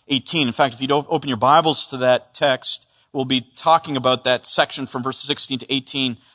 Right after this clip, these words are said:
a lot in our time tonight. But, uh, we read that he had done significant ministry at Ephesus. So that's where he is, w-, was active in the Ephesian church.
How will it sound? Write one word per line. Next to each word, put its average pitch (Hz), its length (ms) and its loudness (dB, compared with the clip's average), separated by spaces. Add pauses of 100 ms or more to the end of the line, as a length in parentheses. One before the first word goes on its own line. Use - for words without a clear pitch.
a 110 60 -2
lot 139 400 4
in 123 80 -6
our 117 80 -2
time 123 280 -2
tonight. 123 420 -2
But, 131 200 -2 (480)
uh, 139 120 -4
we 160 160 0
read 196 340 2
that 165 160 4
he 180 200 2
had 165 120 4
done 156 220 4
significant 180 560 -2
ministry 143 680 2
at 131 200 0
Ephesus. - 720 -2 (260)
So - 180 -2
that's 170 320 2
where 170 460 2 (420)
he 139 1300 -2
is, 139 520 -2 (140)
w-, 139 200 -2
was 147 220 2
active 139 600 4
in 127 120 -2
the 123 100 0
Ephesian 127 500 -4
church. - 760 -2